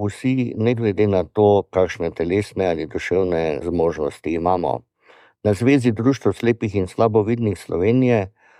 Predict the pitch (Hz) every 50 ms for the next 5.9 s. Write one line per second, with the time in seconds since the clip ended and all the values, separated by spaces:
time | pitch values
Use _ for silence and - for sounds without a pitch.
0 | _ _ _ - - - - - - - - 113 107 101 - - 127 120 117 117
1 | 120 120 117 117 117 120 113 107 90 101 92 92 90 92 107 113 117 107 104 107
2 | 107 101 95 95 90 90 90 87 107 117 113 117 104 98 - 104 107 110 110 107
3 | - - 95 98 85 92 92 85 92 85 82 87 92 104 117 123 127 127 123 117
4 | 113 104 107 - _ _ _ _ _ _ _ _ _ _ - - - 127 117 113
5 | 113 110 104 104 - - 123 123 113 117 110 107 104 104 98 95 95 85